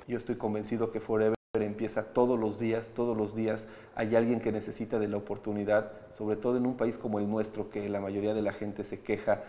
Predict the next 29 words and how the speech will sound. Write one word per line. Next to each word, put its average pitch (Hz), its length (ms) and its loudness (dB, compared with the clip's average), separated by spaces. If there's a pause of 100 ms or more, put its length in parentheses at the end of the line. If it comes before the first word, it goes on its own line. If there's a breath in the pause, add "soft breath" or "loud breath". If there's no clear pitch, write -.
(240 loud breath)
de 104 60 -4
la 104 80 4
falta 104 280 2
de 101 100 0
oportunidades, 104 800 -2
de 104 80 -8
que 110 120 -4
ganan 104 280 2
poco 104 280 -2
dinero, 104 480 -2 (380 loud breath)
de 110 100 -2
que 107 140 -4
quieren 110 320 2
darle 123 260 8
mejores 113 340 0
cosas - 280 -6
a - 40 -10
sus - 200 -10
hijos, 113 220 -4
pero 104 180 0
no 104 140 0
les 107 140 -2
pagan 107 280 0
lo 101 100 -4
que 107 120 -2
realmente 104 520 0
su 110 140 -8
trabajo 107 480 0
vale. 107 320 2